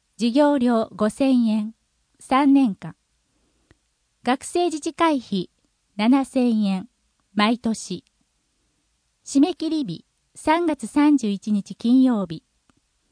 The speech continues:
パソコン教室受講生募集。誰でもパソコンができる。パソコン入門コース。初心者向け。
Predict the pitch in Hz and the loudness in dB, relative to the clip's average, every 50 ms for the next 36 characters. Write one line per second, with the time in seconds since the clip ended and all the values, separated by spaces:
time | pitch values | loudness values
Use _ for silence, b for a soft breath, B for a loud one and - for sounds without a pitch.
0 | _ _ _ _ _ _ _ _ _ _ _ _ _ _ _ _ _ - 262 262 | _ _ _ _ _ _ _ _ _ _ _ _ _ _ _ _ _ -6 -2 0
1 | - 349 - 370 381 370 359 - - 349 339 320 - - - _ - 202 196 185 | 0 0 2 2 0 0 0 0 0 0 0 0 -2 -8 -14 _ -6 -4 -4 -4
2 | - _ - - 240 - - - 381 381 - - 247 202 190 147 165 165 - - | -6 _ -6 -4 -4 0 2 2 2 2 0 -2 -2 -2 -2 -4 -6 -8 -10 -10
3 | - 175 160 156 151 - _ _ _ _ _ _ _ _ _ _ _ _ _ _ | -8 -8 -8 -8 -8 -12 _ _ _ _ _ _ _ _ _ _ _ _ _ _
4 | _ _ _ _ _ _ _ _ - 285 302 339 370 294 254 214 220 - - 180 | _ _ _ _ _ _ _ _ -2 0 0 2 2 2 0 0 0 -2 -4 -6
5 | - - 240 - 277 285 285 269 302 285 247 254 - - 269 262 196 - - _ | -6 -4 -2 0 2 4 4 4 2 2 -2 -4 -2 -2 -2 -2 -2 -4 -8 _
6 | _ _ _ _ _ _ _ _ _ _ _ _ _ _ _ _ _ _ _ _ | _ _ _ _ _ _ _ _ _ _ _ _ _ _ _ _ _ _ _ _
7 | _ _ _ _ _ _ _ - 254 254 - - - - - 247 240 233 233 - | _ _ _ _ _ _ _ -6 -4 0 0 0 0 2 2 2 2 2 2 -2
8 | - _ _ _ - 208 240 285 320 330 320 311 302 285 - - 277 240 208 190 | -6 _ _ _ 2 4 6 6 6 6 6 6 6 4 4 2 0 -2 -2 -4
9 | - - 175 160 - - _ _ _ _ _ _ _ _ _ _ _ _ _ _ | -6 -10 -10 -12 -12 -12 _ _ _ _ _ _ _ _ _ _ _ _ _ _
10 | - - 214 226 - - 277 285 277 - 269 247 226 214 208 - 202 196 - - | -6 -4 -4 -2 2 4 4 4 4 2 0 -2 -2 -2 -4 -6 -8 -8 -8 -10